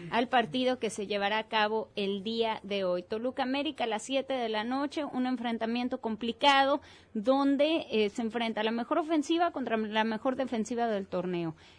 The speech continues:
El América seguramente, y como nos mencionaba Marisa, estará, eh, tratando de impedir el avance de su goleador y, por supuesto, evitar que Ciña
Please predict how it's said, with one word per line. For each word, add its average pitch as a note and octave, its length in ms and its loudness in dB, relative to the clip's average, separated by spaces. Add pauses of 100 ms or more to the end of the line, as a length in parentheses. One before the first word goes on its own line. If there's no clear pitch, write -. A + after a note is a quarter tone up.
El G3+ 140 2
América C#4 800 4
seguramente, C#4 1040 2
y B3+ 100 0
como A3 200 0
nos A3 160 0
mencionaba A3+ 480 -2
Marisa, C4 420 0
estará, B3+ 460 0 (300)
eh, G#3+ 220 2
tratando C#4+ 680 4
de D4 100 4
impedir A3+ 400 0
el B3+ 140 2
avance A3+ 520 0
de G3+ 200 0
su B3 160 -2
goleador C4+ 680 2
y, B3 120 -2
por C4 240 0
supuesto, D#4+ 840 2
evitar C4 600 4 (320)
que B3 140 4
Ciña D#4 580 2